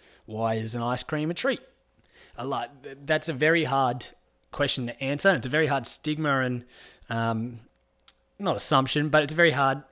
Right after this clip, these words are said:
idea to change. With fitness challenges, we need to think about sustainable changes. It's not, "All right,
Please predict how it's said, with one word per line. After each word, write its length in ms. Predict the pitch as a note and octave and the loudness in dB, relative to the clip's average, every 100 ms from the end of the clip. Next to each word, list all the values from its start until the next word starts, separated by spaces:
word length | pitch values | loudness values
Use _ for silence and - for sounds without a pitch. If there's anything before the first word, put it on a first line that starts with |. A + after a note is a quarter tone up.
| - | 0
idea 460 | C#3+ B2+ C#3 C3 B2+ | 0 0 -2 -4 -4
to 120 | G#2+ | -4
change. 680 | - C3+ A2 F2+ F2 - - - - - _ _ _ _ _ _ - | -4 -2 -4 -6 -8 -10 -12 -20 -20 -20 _ _ _ _ _ _ -6
With 300 | B2 G#3 - | 0 0 2
fitness 340 | G3 F3 E3+ | 0 2 0
challenges, 680 | - C#3 C3 A#2+ C3 C#3 - - _ _ _ _ _ _ _ _ _ - - D#3 | 4 4 4 2 0 -2 -6 -14 _ _ _ _ _ _ _ _ _ -14 -12 -4
we 160 | D3 | 0
need 260 | D3+ D3+ D3 | 2 0 0
to 360 | - C3+ B2+ A#2 _ _ _ _ _ _ _ _ - | 0 0 0 -4 _ _ _ _ _ _ _ _ -12
think 400 | - E3+ E3 - _ - | -4 -2 -2 -10 _ -4
about 360 | C#3+ C3+ C3 | 0 2 2
sustainable 840 | - B2+ - - D3+ E3+ F3 E3 D#3+ | -2 -2 -4 -2 0 2 0 0 -2
changes. 720 | - D3 B2 G2 D#2+ - - - _ _ _ _ - | -2 0 0 -2 -8 -8 -8 -12 _ _ _ _ -4
It's 220 | C#3+ - | -2 2
not, 440 | E3 C#3+ - _ _ _ | 4 2 0 _ _ _
"All 140 | C3+ C3+ | 0 6
right, 180 | B2+ | 6